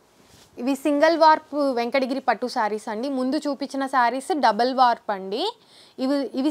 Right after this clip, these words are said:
సింగిల్ వార్ప్ వస్తాయి. శారీ మొత్తం ఇలా వస్తుంది. బ్లౌజ్ కాంట్రాస్ట్, పల్లో ఇలా వస్తుంది బ్లౌజ్. ఇవి సింగిల్ వార్ప్ అండి. ముందు వీడియోస్లో చూపించినటివి డబుల్ వార్ప్, ఇది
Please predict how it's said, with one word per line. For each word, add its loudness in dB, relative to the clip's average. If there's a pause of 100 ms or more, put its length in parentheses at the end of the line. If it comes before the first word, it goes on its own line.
సింగిల్ 2
వార్ప్ 2
వస్తాయి. -16 (720)
శారీ 2
మొత్తం -4 (100)
ఇలా 4
వస్తుంది. -6 (840)
బ్లౌజ్ 4 (560)
కాంట్రాస్ట్, 2 (100)
పల్లో 6
ఇలా -2
వస్తుంది -18 (840)
బ్లౌజ్. 2 (2000)
ఇవి 0
సింగిల్ 2
వార్ప్ 4
అండి. -6 (140)
ముందు 0 (220)
వీడియోస్లో 0
చూపించినటివి -6 (120)
డబుల్ 2
వార్ప్, 0 (580)
ఇది 0